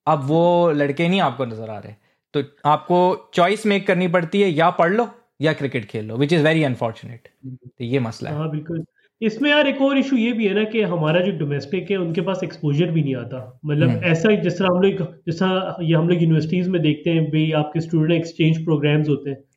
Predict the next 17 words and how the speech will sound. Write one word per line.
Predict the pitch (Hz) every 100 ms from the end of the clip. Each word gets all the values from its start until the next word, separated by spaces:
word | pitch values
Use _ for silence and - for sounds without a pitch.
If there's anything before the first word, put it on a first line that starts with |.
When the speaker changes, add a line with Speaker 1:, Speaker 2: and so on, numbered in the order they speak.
| -
Speaker 1:
हाँ। | 113
Speaker 2:
ठीक | 151 160
है? | 151 - - _
इसी | 170 208
तरह | 185 190 190 170
domestic | 165 156 196 180
level | 170 170
पे | 170
भी | 165
चाहिए | 170 165 156 160
कि | 160
यार | 156 156 156
आप | 151 156
exchange | - 156 151 151
के | 165
लिए | 151
भेजें, | 139 135 131 147